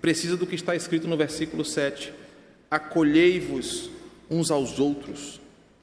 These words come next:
Paulo termina o pensamento o seguinte: se a igreja quer edificar pessoas,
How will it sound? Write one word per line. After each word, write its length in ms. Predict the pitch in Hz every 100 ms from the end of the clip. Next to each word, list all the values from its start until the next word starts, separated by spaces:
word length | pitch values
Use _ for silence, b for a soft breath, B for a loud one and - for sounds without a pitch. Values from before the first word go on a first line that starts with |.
| b b b
Paulo 260 | 160 160 160
termina 420 | 165 151 160 175
o 40 | 165
pensamento 760 | 165 160 160 151 160 170 165
o 60 | 156
seguinte: 580 | 185 147 147 147 -
se 160 | 135 160
a 60 | 151
igreja 440 | 147 160 196 196
quer 220 | - 190
edificar 560 | 185 175 196 170 165 160
pessoas, 840 | 165 - 131 123 110 - - -